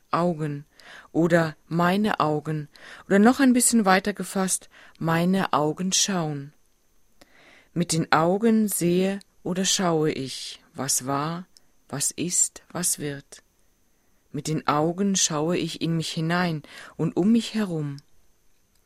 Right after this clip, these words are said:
Wenn ich die Hand an den Pflug lege und das Ackerfeld vor mir sehe, schaue ich, was ich tun kann und möchte.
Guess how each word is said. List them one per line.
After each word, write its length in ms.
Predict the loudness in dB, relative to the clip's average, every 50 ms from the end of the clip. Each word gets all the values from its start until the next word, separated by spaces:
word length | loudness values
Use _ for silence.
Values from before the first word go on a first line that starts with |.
| -20 _ -20 -20 -20 -20 -20 -10 0
Wenn 120 | 4 6
ich 120 | 6 6 6
die 160 | 2 2 4
Hand 280 | 4 4 2 2 2 2
an 120 | 4 6
den 160 | 6 4 2
Pflug 400 | 2 -2 -2 0 -2 -2 0 0
lege 340 | 2 4 4 4 4 2 0
und 220 | 2 0 0 0
das 260 | 0 0 0 -2 0 -2
Ackerfeld 640 | -2 -2 -4 -8 -8 -6 -4 -4 -4 -4 -4 -6
vor 260 | -8 -4 -2 0 2
mir 220 | 2 2 2 2 2
sehe, 400 | 2 2 2 2 2 0 -2 -6 -12 -20 -18 -18 -18 -6
schaue 400 | -2 0 2 2 4 4 4 2
ich, 240 | 2 0 -2 -4 -2
was 220 | -2 0 0 0 -2
ich 240 | -4 -6 -6 -6
tun 400 | -6 -8 -2 0 2 2 2 0 -4
kann 380 | -4 -4 -2 -2 0 -2 -4
und 240 | -2 -4 -4 -2 0
möchte. 560 | 0 0 0 0 -2 -8 -12 -12 -12 -12 -12